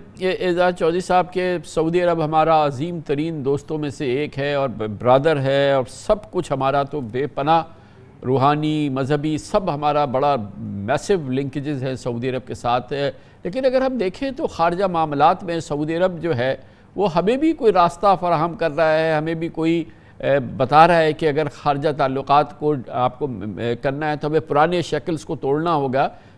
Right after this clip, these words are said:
अभी देखें कि ये ईरान के साथ ताल्लुकात की बहाली, फिर तुर्की के साथ बदतरीन अभी हालात गुजरे हैं, अ, सऊदी अरब के, और वहाँ देखें उन्होंने कितनी माशी मदद कर रहे हैं, पाँच अरब डॉलर की अभी डिपॉजिट उन्होंने दिए हैं। कतर के साथ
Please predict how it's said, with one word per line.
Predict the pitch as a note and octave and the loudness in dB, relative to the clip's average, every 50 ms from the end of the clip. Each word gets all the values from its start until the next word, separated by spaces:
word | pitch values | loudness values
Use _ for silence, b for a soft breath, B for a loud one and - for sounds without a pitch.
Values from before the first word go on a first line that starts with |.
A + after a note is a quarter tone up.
| b b | b b
अभी | C#3+ D#3 F#3 G3 | -4 -2 -2 0
देखें | E3 F#3 E3+ - G3+ F#3+ F3+ | 0 -2 -2 0 -2 -2 -2
कि | F3+ F#3 | -2 -4
ये | F3+ E3+ E3+ E3+ F3 | -4 -2 0 0 0
ईरान | D#3+ D#3 D3 D3 D#3 E3 F3 | 0 2 4 6 6 4 4
के | E3 F3 D#3 | 0 -6 -6
साथ | - - D3+ D3+ | -2 0 0 0
ताल्लुकात | - - C#3+ C3+ C#3+ C#3+ C3+ - D3+ D3+ C#3+ - | 0 0 -2 -2 -2 -2 -2 0 0 0 0 0
की | - D3 C#3 | -6 -6 -2
बहाली, | C3 B2 A#2+ C3 C#3 C#3 D3 D3 D3 | 0 2 2 2 0 0 0 0 -2
फिर | C#3 - D#3+ E3+ D#3+ C#3+ - - | -2 -4 -6 -6 -6 -8 -10 -8
तुर्की | G3 G3 - - B3 F3+ | -8 -8 -8 -8 -10 -8
के | - - | -6 -8
साथ | - - - D#3+ D#3 D#3 C#3+ C#3 - - - | -8 -2 2 4 4 4 2 0 -8 -6 -4
बदतरीन | E3 - - - - B2 C3+ F3+ A3+ A#3+ A#3+ A3+ G#3 | -4 -4 -4 -4 -2 -2 0 0 -2 0 -2 -2 -2
अभी | F#3+ D#3 E3 E3 | -4 -4 -2 -2
हालात | C#3+ B2+ B2+ C3+ C#3 C#3+ C#3+ | 0 0 0 4 4 4 4
गुजरे | C3+ B2 B2+ B2+ A#2+ C#3 D3+ C#3 | 2 -2 -4 -2 0 2 2 2
हैं, | C3 C#3 C#3+ C#3+ - b b b b b b b | 2 2 -2 -4 -8 b b b b b b b
अ, | B2+ B2+ C3 | 2 2 2
सऊदी | B2 - C3+ C3 C3+ D3 | 4 2 0 2 2 2
अरब | C#3+ C#3 D3 C#3 | 2 2 2 0
के, | - - D3 C#3+ | 0 0 0 2
और | C#3 C3+ B2+ C3+ C3+ B2 A#2 - - | 4 4 4 2 2 -2 -6 -6 -4
वहाँ | B2+ A#2+ C3+ C3+ D#3+ D#3+ | 0 0 2 2 2 2
देखें | C#3 C#3 C3 - D3+ | 0 -2 -2 -2 -2
उन्होंने | D3+ C#3+ C3 C#3 C#3+ D3 | -2 -2 -4 -6 -6 -8
कितनी | - - D#3+ - F#3 F#3+ G3 F3+ | -8 -8 -10 -8 -6 -6 -6 -4
माशी | D3+ D3 C#3+ C#3+ C#3 - D#3 | -2 0 0 0 0 -2 -4
मदद | C#3 B2 A#2+ C3 D3+ C#3+ | -4 -2 0 0 0 0
कर | - - C3+ B2 | 0 -4 -4 -2
रहे | C#3 C#3 | -2 -4
हैं, | B2 | 0
पाँच | A2 C3+ C#3+ C#3+ B2 C3+ | 2 2 2 2 2 -2
अरब | C3 C#3 C3 | -4 -2 -2
डॉलर | A#2 A#2+ B2+ C3 C3 | 0 -2 -2 -2 -4
की | B2 - C3+ | -6 -4 -4
अभी | A#2+ A#2+ C#3+ C#3 | -2 -2 -2 -2
डिपॉजिट | A#2 G#2+ G2 A#2+ A#2+ A#2+ C3+ B2+ B2 | -2 -2 -2 -2 -2 -2 -4 -6 -6
उन्होंने | B2+ B2 C3 C3 B2+ | -6 -6 -4 -6 -6
दिए | A#2+ A2+ B2+ C3 C3+ | -6 -4 -4 -2 -2
हैं। | C3 B2+ C3+ C3+ B2+ b b b b b b b b b b b - - | -2 -2 -4 -6 -8 b b b b b b b b b b b 0 0
कतर | F#3+ - C#4+ B3+ | 4 6 4 4
के | - A3+ G3+ | 4 0 0
साथ | - G3+ G3 | 4 2 2